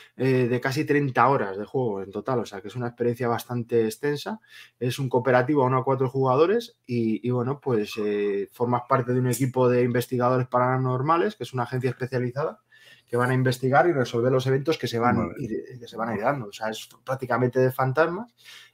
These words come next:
Speaker 1: y tiene la novedad esta de, de incluir, bueno, de que se puede jugar a oscuras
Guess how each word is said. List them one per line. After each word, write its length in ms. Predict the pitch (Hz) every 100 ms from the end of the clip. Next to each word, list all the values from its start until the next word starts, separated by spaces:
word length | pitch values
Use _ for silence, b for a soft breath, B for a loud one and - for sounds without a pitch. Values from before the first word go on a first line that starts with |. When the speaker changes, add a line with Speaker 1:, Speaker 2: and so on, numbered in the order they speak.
| _
Speaker 1:
y 220 | 147 131
tiene 180 | 131 120
la 140 | 123
novedad 420 | 131 131 127 127 143
esta 260 | 135 170
de, 300 | 165 117 98
de 240 | - 95 110
incluir, 420 | 107 - 110 131
bueno, 160 | 139 113
de 100 | 101
que 140 | 104
se 120 | -
puede 240 | 98 120 120
jugar 360 | - 123 135
a 60 | 101
oscuras 440 | - 139 143 220